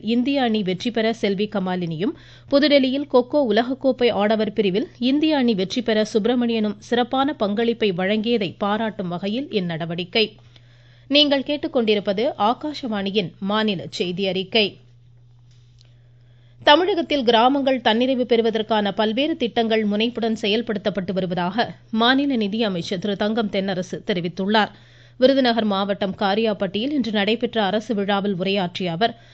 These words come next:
சுத்திகரிக்கப்பட்ட குடிநீர், சாலை, பள்ளிகள், மருத்துவ வசதி உள்ளிட்ட கிராமங்களின் வளர்ச்சிக்கான அனைத்து அடிப்படை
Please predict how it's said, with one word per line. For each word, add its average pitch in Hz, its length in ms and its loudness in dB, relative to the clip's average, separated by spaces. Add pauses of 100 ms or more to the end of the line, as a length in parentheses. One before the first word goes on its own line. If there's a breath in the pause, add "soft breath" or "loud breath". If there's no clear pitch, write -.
(160 loud breath)
சுத்திகரிக்கப்பட்ட 294 880 0
குடிநீர், 220 480 0
சாலை, 202 360 -2 (140)
பள்ளிகள், 202 400 -2 (120)
மருத்துவ 269 360 0
வசதி 208 360 -2
உள்ளிட்ட 214 460 0 (100)
கிராமங்களின் 220 640 2
வளர்ச்சிக்கான 208 680 -2 (360 loud breath)
அனைத்து 311 400 2 (120)
அடிப்படை 240 360 0